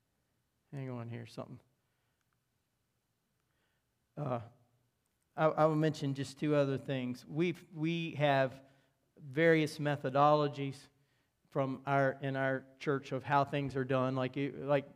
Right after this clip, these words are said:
you don't have to be baptized any one certain way. There are, there's a lot of freedom given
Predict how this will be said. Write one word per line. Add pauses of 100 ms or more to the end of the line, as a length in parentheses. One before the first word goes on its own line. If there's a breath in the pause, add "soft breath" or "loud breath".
you
don't
have
to
be
baptized
any
one
certain
way.
There
are,
there's
a
lot
of
freedom
given